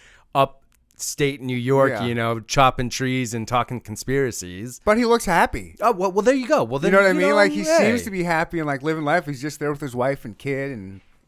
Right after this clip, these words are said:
Speaker 1: And I think
Speaker 2: animals and shit. He says he's happy. He's never been happier.
Speaker 1: There you go. You know, and, and I think that this is another one of those examples, at least for myself, where I, I'm like, we're living in the future. You know, we're actually starting to experiment
Speaker 2: Yeah.
Speaker 1: more openly with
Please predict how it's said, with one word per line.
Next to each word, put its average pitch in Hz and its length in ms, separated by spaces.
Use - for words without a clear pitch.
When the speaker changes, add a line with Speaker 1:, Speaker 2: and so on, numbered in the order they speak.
Speaker 1:
And 147 140
I 180 40
think 175 200
Speaker 2:
animals 151 520
and 123 160
shit. 156 220
He 139 80
says 139 280
he's 117 140
happy. 135 360
He's 123 120
never 143 180
been 160 120
happier. 165 440
Speaker 1:
There 127 180
you 123 140
go. 110 300
You 143 100
know, 170 80
and, 165 100
and 151 160
I 151 60
think 165 220
that 127 160
this 135 180
is 131 100
another 120 340
one 113 240
of 107 100
those 107 200
examples, 110 500
at 92 100
least 131 200
for 135 100
myself, 110 600
where 107 260
I, - 40
I'm 110 160
like, 101 220
we're 104 300
living 120 340
in 120 100
the 113 60
future. - 480
You 123 100
know, 131 120
we're 123 140
actually 123 340
starting 120 540
to 113 720
experiment 131 720
Speaker 2:
Yeah. 131 80
Speaker 1:
more 123 200
openly 120 680
with 117 600